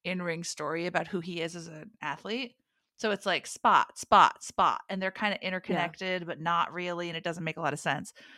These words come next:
Speaker 1: So I wonder if he's, like, so focused on nailing those spots and also feeling the
Speaker 2: Mm-hmm.
Speaker 1: adrenaline of the situation that he's like, "I ain't got no knees.
Speaker 2: <laughs>
Speaker 1: I don't need no knees." And then afterward, he's like,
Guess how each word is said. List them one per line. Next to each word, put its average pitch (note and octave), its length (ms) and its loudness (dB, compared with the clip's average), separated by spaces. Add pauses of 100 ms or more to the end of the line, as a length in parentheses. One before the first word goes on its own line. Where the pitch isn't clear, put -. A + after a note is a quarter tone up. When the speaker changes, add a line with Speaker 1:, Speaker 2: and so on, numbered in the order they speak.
(400)
Speaker 1:
So A#3+ 120 8
I A#3+ 100 12
wonder B3+ 360 6
if G#3+ 120 2
he's, A3 220 -4
like, F3 180 2
so G#3+ 280 2
focused F#3+ 460 -2
on E3 200 -4
nailing E3+ 380 -2
those D#3+ 200 -6
spots E3 640 -8
and E3+ 120 -4
also E3 340 -2
feeling E3+ 440 0
the F3+ 100 -2
Speaker 2:
Mm-hmm. F#3+ 80 0
Speaker 1:
adrenaline F#3+ 400 0
of F#3 100 -8
the G3+ 80 -6
situation F#3+ 680 -2
that F#3 120 0
he's G3+ 160 0
like, E3+ 280 0
"I G3+ 120 4
ain't A#3+ 140 4
got G#3 220 4
no F3+ 140 0
knees. E3 600 -4 (1200)
Speaker 2:
<laughs> - 600 2
Speaker 1:
I F#3+ 80 4
don't G#3 180 4
need G3+ 220 6
no F3 180 2
knees." E3+ 400 -2
And F#3 80 -2
then G3 100 4
afterward, G3 480 2
he's F#3 120 -10
like, F#3 200 -2